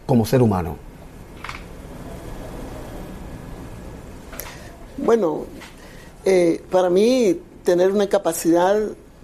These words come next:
Speaker 2: de poder decidir y poder tomar decisiones políticas,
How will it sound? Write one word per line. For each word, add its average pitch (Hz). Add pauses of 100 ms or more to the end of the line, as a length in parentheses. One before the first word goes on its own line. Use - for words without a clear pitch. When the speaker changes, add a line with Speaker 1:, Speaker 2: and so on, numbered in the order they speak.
(260)
Speaker 2:
de 170
poder 170
decidir 196 (760)
y 208
poder 175
tomar 180
decisiones 208 (1000)
políticas, 220